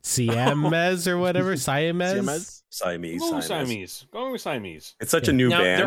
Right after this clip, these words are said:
Speaker 3: band.
Speaker 2: Argentinian, so they speak Spanish, right? So I, I presume the accent is
Speaker 3: Spanish.
Speaker 2: actually pronounced differently in Spanish than it is French.
Speaker 3: Yeah, that's the thing. I've never actually heard how it's described. They actually did do
Speaker 2: I
Speaker 3: a tour in twenty twenty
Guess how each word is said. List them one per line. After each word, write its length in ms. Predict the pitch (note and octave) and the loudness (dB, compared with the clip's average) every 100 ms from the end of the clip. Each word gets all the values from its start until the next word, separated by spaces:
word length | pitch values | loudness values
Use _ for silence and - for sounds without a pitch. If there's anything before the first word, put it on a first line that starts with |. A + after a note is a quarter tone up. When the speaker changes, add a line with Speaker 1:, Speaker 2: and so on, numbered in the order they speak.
| - | 0
Speaker 3:
band. 100 | F#3 | -2
Speaker 2:
Argentinian, 540 | G#3+ F3+ E3+ F3 A#2 | -6 -6 -4 -4 -4
so 100 | - | -4
they 120 | B2 | -4
speak 400 | B2 - C3+ A#2 | -4 -8 -10 -12
Spanish, 480 | - C#3+ A#2+ F2 E2 | -6 -2 -2 -4 -12
right? 260 | G2+ G#2+ B2 | -10 -10 -10
So 500 | - - C3 A#2+ A#2+ - | -16 -8 -4 -4 -6 -6
I, 200 | A#2+ B2 | -6 -6
I 60 | |
presume 340 | A#2+ B2+ C#3+ B2 | -10 -8 -6 -6
the 100 | B2 | -4
accent 340 | A#2+ - A2 | -4 -6 -8
is 80 | E2 | -8
Speaker 3:
Spanish. 100 | D#2+ | -8
Speaker 2:
actually 160 | G#2 - | -10 -10
pronounced 320 | A2+ G2+ - | -12 -12 -10
differently 400 | A#2+ A2+ G2+ F#2 | -10 -10 -14 -18
in 80 | F#2 | -20
Spanish 360 | - G2 F#2 | -18 -18 -16
than 120 | - F#2 | -16 -18
it 100 | F2+ | -18
is 120 | F2+ | -20
French. 180 | - G#2+ | -8 2
Speaker 3:
Yeah, 340 | A2 G2+ F#2 - - | 4 6 4 0 -2
that's 140 | A#2+ | 0
the 60 | E3 | 2
thing. 60 | D#3 | 2
I've 120 | C3+ | 2
never 200 | D3 D3+ | 2 2
actually 240 | C3 C3 C3+ | 2 2 -2
heard 340 | A#2+ A#2+ G#2+ - _ _ _ | 0 0 -2 -8 _ _ _
how 240 | - A2+ G2+ | -8 -4 -4
it's 300 | - - - _ _ _ | -4 -12 -18 _ _ _
described. 600 | G2 - - F#2+ F2 D#2 _ _ _ _ - | -12 -10 -4 0 0 -2 _ _ _ _ -2
They 100 | C#3 | 2
actually 360 | D3+ F#3 F#3 E3+ | 2 2 0 0
did 280 | C3 C#3 A#2 | -2 -4 -2
do 300 | A#2+ B2+ A#2 | -2 -2 -2
Speaker 2:
I 40 | |
Speaker 3:
a 20 | |
tour 500 | G2+ A#2+ G#2+ G#2+ G2+ | -4 -6 -2 0 0
in 120 | F#2 F2+ | -2 -6
twenty 280 | G#2+ F#2+ | -8 -8
twenty 520 | E2+ F#2 E2+ C#2 C2 | -10 -10 -10 -10 -14